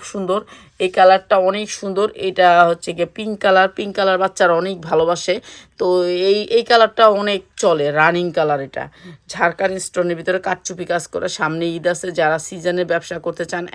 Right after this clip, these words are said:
এখনই নিয়ে নেবেন প্রোডাক্ট। আর আপনারা নিলে আপনারা আসবেন আমাদের এখানে পাইকারি, আমরা পাইকারি করে থাকি। এই যে এটা হচ্ছে আরেকটা কালার,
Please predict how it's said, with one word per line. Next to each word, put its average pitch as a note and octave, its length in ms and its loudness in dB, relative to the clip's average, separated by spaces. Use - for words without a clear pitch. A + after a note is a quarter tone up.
এখনই F3+ 340 -4
নিয়ে D3+ 160 -4
নেবেন C#3 260 -8
প্রোডাক্ট। C#3+ 300 -10
আর D#3 120 6
আপনারা C4 280 4
নিলে B3+ 260 4
আপনারা G#3 220 4
আসবেন D#3 260 -2
আমাদের F3+ 340 -2
এখানে F#3+ 240 -2
পাইকারি, F3+ 400 0
আমরা E3 200 0
পাইকারি F3+ 420 0
করে E3+ 240 -4
থাকি। G3+ 220 -10
এই D#3+ 120 -6
যে D#3 60 -6
এটা - 180 -8
হচ্ছে D#3 260 -4
আরেকটা D3+ 300 -2
কালার, C#3 240 -2